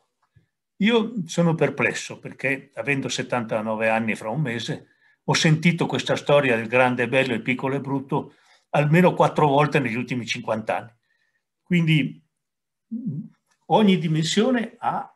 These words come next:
il suo segmento, il suo settore, la sua industria. Certo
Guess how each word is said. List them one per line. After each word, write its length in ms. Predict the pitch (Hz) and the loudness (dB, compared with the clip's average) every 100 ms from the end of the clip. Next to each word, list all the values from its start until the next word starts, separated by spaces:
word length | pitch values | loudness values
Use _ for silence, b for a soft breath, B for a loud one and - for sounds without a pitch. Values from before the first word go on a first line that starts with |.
| _ | _
il 100 | - | -14
suo 260 | - 180 190 | -8 -4 -2
segmento, 640 | - 113 151 208 120 - | -4 -4 0 2 0 -6
il 60 | 90 | -4
suo 180 | 185 | -2
settore, 580 | 175 214 - - 208 - | -2 -4 -6 0 2 0
la 120 | - | -6
sua 160 | - 180 | -2 0
industria. 520 | 120 113 185 - - _ _ | 2 2 0 -2 -20 _ _
Certo 320 | - 147 - | -4 -4 -4